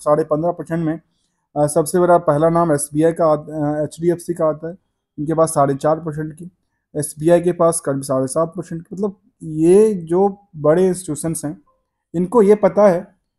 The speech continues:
जो, जो मार्केट में इसकी जो रेंज निकल के आती है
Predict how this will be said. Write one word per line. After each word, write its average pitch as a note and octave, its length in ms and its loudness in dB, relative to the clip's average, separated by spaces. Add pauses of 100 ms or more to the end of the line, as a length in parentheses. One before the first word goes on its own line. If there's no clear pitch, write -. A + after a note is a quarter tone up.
(200)
जो, F3 540 0 (1700)
जो F3 200 0
मार्केट E3+ 540 0
में - 280 -16 (260)
इसकी F#3+ 440 -16
जो F#3 240 -12
रेंज F#3 260 -10
निकल F3 260 -12
के E3+ 160 -12
आती E3+ 320 -12
है D3 160 -12